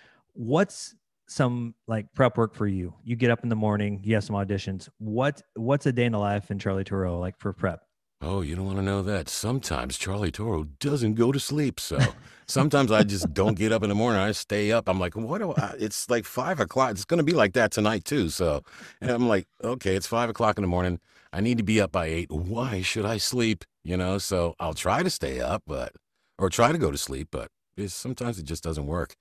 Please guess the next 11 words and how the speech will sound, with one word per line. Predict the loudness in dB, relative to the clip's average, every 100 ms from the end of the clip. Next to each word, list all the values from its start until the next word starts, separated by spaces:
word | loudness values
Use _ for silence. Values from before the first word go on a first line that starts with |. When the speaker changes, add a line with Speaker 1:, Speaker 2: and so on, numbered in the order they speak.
| -20 _
Speaker 2:
'cause | -6 -2
my | 0
mind | 0 -2 -2
is | -4
just | -6 -4
moving | 0 2 2 0
a |
million | 2 2 2 2 0 0
miles | 0 -2 -2
a | 0
minute. | 2 2 0